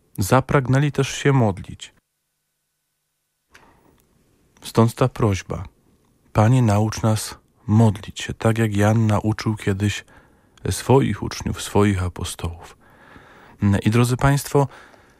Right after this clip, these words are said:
my jesteśmy podobni do uczniów, którzy prosili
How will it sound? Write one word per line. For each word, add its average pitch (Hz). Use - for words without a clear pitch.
my 117
jesteśmy 123
podobni 123
do 90
uczniów, -
którzy 104
prosili 120